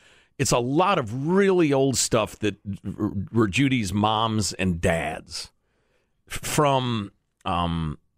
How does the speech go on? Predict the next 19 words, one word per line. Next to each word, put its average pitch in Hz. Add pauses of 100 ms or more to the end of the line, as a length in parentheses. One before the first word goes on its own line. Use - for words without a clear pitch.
(180)
the, 113
the 127
mugs, 135
he 180
was 156
a 113
Seabee, 135 (600)
and 98
he 107
made 139
mugs 120
in 117
the 110
Philippines, 85
beer 180
mugs 92
for 110
the 101
guys. 147